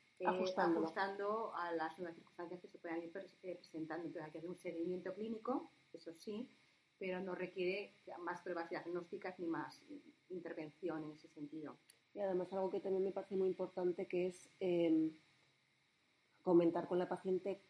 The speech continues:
Speaker 2: cómo se va encontrando y si está siguiendo bien
Speaker 1: Claro,
Speaker 2: y si tiene
Speaker 1: claro,
Speaker 2: buena
Speaker 1: claro.
Speaker 2: adherencia al
Speaker 1: Claro,
Speaker 2: tratamiento,
Speaker 1: sí,
Speaker 2: porque
Speaker 1: claro,
Speaker 2: de qué
Speaker 1: hacer
Speaker 2: va,
Speaker 1: un seguimiento también mejora la adherencia,
Speaker 2: Claro,
Speaker 1: por supuesto.
Speaker 2: claro,
Speaker 1: Sí.
Speaker 2: y si a lo mejor el, el, hasta que encuentras la dosis adecuada,
Speaker 1: Claro,
Speaker 2: porque algo
Speaker 1: sí,
Speaker 2: que
Speaker 1: sí,
Speaker 2: trabajamos
Speaker 1: sí.
Speaker 2: mucho es la dosis mínima eficaz,
Speaker 1: Claro,
Speaker 2: ¿no?
Speaker 1: sí, primero hay que empezar por la dosis mínima eficaz, efectivamente.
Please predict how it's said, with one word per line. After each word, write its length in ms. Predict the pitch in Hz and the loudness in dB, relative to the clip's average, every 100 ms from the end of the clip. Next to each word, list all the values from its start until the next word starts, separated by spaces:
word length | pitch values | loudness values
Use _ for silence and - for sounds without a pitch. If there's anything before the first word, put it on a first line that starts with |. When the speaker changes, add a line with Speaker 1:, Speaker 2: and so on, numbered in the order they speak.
| - | 0
Speaker 2:
cómo 320 | 202 185 185 | 4 4 2
se 100 | 190 | 0
va 80 | 185 | 0
encontrando 680 | 185 185 185 185 185 196 - | 2 2 2 4 4 2 2
y 140 | 226 | -2
si 300 | 190 - 180 - | -2 2 2 4
está 280 | 175 - 170 | -2 0 -2
siguiendo 500 | 202 175 175 175 180 | 2 6 8 8 8
bien 360 | 185 185 214 - - | 6 4 2 -4 -10
Speaker 1:
Claro, 420 | 175 170 190 185 175 | -2 0 0 -2 -2
Speaker 2:
y 60 | |
si 140 | - 190 | 0 4
tiene 180 | 180 175 | 8 8
Speaker 1:
claro, 120 | 180 | 8
Speaker 2:
buena 180 | 190 185 | 6 8
Speaker 1:
claro. 180 | 196 185 | 8 10
Speaker 2:
adherencia 600 | 180 196 196 - 202 214 | 8 8 4 4 4 6
al 140 | 214 190 | 6 6
Speaker 1:
Claro, 160 | 190 | 6
Speaker 2:
tratamiento, 360 | 175 165 185 214 226 | 6 4 4 4 4
Speaker 1:
sí, 60 | 214 | 4
Speaker 2:
porque 140 | 190 | 4
Speaker 1:
claro, 140 | 202 196 | 6 6
Speaker 2:
de 60 | 196 | 8
qué 60 | |
Speaker 1:
hacer 60 | 202 | 8
Speaker 2:
va, 60 | 220 | 8
Speaker 1:
un 40 | |
seguimiento 440 | - - 233 233 240 | 2 0 0 -2 -2
también 360 | 233 202 208 214 - - _ | -2 -2 -6 -6 -16 -20 _
mejora 360 | 202 196 202 185 | -4 -2 0 2
la 100 | 208 | 2
adherencia, 600 | 196 175 190 - 175 139 | 2 -2 -4 -6 -6 0
Speaker 2:
Claro, 240 | 208 175 175 | 4 4 2
Speaker 1:
por 120 | 175 170 | 0 -4
supuesto. 340 | - 180 143 143 | -4 -6 -6 -4
Speaker 2:
claro, 260 | 185 180 202 | -2 0 0
Speaker 1:
Sí. 80 | 208 | 0
Speaker 2:
y 40 | |
si 140 | 160 180 | 2 4
a 60 | |
lo 60 | 165 | 6
mejor 400 | 175 - 185 185 | 4 2 4 6
el, 320 | 185 190 185 | 6 6 4
el, 540 | 196 190 180 180 180 180 | 4 6 6 6 6 2
hasta 220 | 190 - | -2 -4
que 80 | 185 | -2
encuentras 440 | 175 175 180 185 185 | 0 4 4 4 2
la 80 | |
dosis 260 | 185 185 185 | 2 0 -2
adecuada, 720 | 180 180 - 196 202 190 175 - | 0 0 4 4 4 2 -2 -4
Speaker 1:
Claro, 360 | 196 180 185 | 0 0 0
Speaker 2:
porque 200 | 180 185 | 0 2
algo 160 | 180 180 | 4 4
Speaker 1:
sí, 40 | 190 | 4
Speaker 2:
que 100 | 190 | 2
Speaker 1:
sí, 40 | |
Speaker 2:
trabajamos 480 | 190 185 185 190 196 | 4 4 4 4 4
Speaker 1:
sí. 40 | 185 | 2
Speaker 2:
mucho 260 | 190 196 202 | 2 0 0
es 60 | |
la 80 | 190 | 2
dosis 340 | 175 175 185 | 2 0 0
mínima 340 | 185 180 180 175 | 4 8 8 6
eficaz, 380 | 170 180 - 190 | 2 0 2 6
Speaker 1:
Claro, 220 | 226 202 | 8 8
Speaker 2:
¿no? 80 | 226 | 6
Speaker 1:
sí, 180 | - 214 | 0 -4
primero 240 | 233 247 | 2 2
hay 60 | 269 | 2
que 60 | |
empezar 200 | 277 285 | 2 2
por 80 | 262 | 2
la 80 | 196 | 0
dosis 220 | 190 - | -2 -6
mínima 220 | 190 175 | -6 -4
eficaz, 320 | 165 165 147 147 | -4 -6 -8 -10
efectivamente. 640 | 170 - 170 151 139 - | -14 -6 -2 -2 -6 -12